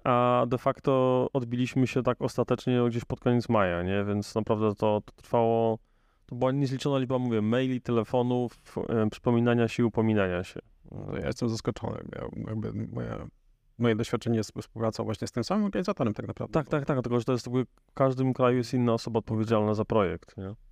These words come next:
Speaker 2: To, to akurat była zupełnie inna, więc ja jestem akurat pod tym względem bardzo zadowolony.
Speaker 1: No właśnie, no właśnie, no ale fajnie, fajnie, fajnie, że się udało. E, powiedziałeś Benidorm, e, co tam w Benidormie?
Speaker 2: W Benidormie były, m,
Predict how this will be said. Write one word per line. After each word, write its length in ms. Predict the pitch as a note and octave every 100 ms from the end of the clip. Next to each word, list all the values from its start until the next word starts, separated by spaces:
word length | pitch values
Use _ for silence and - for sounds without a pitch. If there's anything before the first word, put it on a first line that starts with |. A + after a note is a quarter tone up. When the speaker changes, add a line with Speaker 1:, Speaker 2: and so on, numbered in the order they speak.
| - -
Speaker 2:
To, 80 | - - - - - - - - - -
to 100 | -
akurat 320 | - A#2 A2
była 240 | A2 A2+
zupełnie 480 | A2 A2 A#2+ A#2 A2+
inna, 320 | A2+ C3 C3
więc 340 | A#2+ A#2 G#2+ -
ja 100 | A2+
jestem 240 | A2+ G#2+
akurat 200 | G#2 G#2+ - _ _ - -
pod 100 | -
tym 120 | - G#2
względem 340 | G2+ A2 A2
bardzo 240 | - G#2 -
zadowolony. 500 | - G2 - - - _ _ _ -
Speaker 1:
No 160 | E3+ B2+
właśnie, 400 | F2+ - - F#3+
no 160 | A3
właśnie, 360 | - - - A3+
no 120 | F#3+
ale 100 | F3+
fajnie, 360 | D#3+ B2 G2+ F#2+ - -
fajnie, 240 | A#2+ A#2
fajnie, 240 | B2 A#2
że 60 | A2+
się 160 | - A2+
udało. 400 | G#2 F#2 F#2 F#2+ -
E, 180 | A#2 A2+
powiedziałeś 340 | B2+ C#3+ D#3+
Benidorm, 500 | D3 C#3 A2+ F#2+ G2 G#2 A2
e, 240 | A#2+ A2 G#2+
co 120 | B2+
tam 140 | B2
w 20 | A2
Benidormie? 640 | A2+ A2 G2 F#2+ F#2 C3 - _ _ -
Speaker 2:
W 60 | G#2+
Benidormie 680 | G#2+ B2+ D3+ A#2 A2+ C#3+
były, 460 | C#3 A2 A#2+ B2+ D3
m, 380 | D#3 D#3 D#3